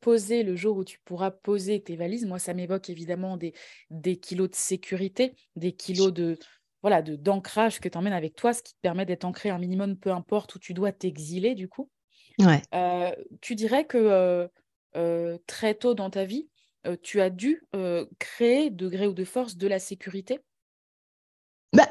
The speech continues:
Speaker 2: c'est très intéressant parce que moi, j'ai vécu la malnutrition. Donc, je suis arrivée en France, j'avais vingt-trois mois, donc quasiment deux ans.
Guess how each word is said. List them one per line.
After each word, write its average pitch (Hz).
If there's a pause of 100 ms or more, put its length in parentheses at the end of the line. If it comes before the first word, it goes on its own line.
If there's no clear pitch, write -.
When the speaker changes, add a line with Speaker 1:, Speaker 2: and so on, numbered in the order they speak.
(140)
Speaker 2:
c'est -
très 403
intéressant 302
parce 220
que 190 (280)
moi, 262
j'ai 226
vécu 247
la 233
malnutrition. 233 (160)
Donc, 214
je -
suis 240
arrivée 254
en 196
France, 277
j'avais 180
vingt-trois 180
mois, 247
donc 196
quasiment 175
deux 180
ans. 269